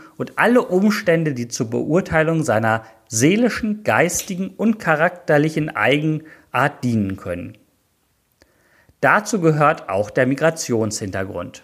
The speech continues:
Der Stuttgarter Polizeipräsident Franz Lutz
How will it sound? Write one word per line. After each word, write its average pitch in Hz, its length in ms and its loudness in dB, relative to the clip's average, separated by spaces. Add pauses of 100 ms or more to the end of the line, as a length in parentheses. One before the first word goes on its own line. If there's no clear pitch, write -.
(1160)
Der 117 80 -4
Stuttgarter 202 520 0
Polizeipräsident 165 1300 -2 (300)
Franz 151 460 0
Lutz 220 480 0